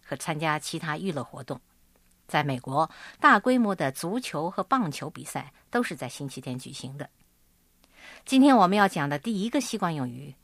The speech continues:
既显示了以往的星期天，也反映了当今的生活情景。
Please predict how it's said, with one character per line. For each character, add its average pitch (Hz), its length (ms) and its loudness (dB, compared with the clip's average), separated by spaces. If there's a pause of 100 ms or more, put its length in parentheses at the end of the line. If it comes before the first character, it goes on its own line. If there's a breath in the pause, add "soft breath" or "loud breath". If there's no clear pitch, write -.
(320 soft breath)
既 330 240 0
显 131 280 -4
示 - 160 -6
了 147 280 0 (160)
以 190 200 -2
往 190 240 0
的 135 220 -6
星 180 220 -6
期 170 160 -8
天， 226 340 -6 (520 soft breath)
也 233 140 4
反 156 320 0
映 165 140 -4
了 135 300 -2 (160 loud breath)
当 240 200 6
今 240 240 0
的 131 200 -4
生 156 260 -6
活 139 140 -6
情 135 240 -6
景。 - 180 -14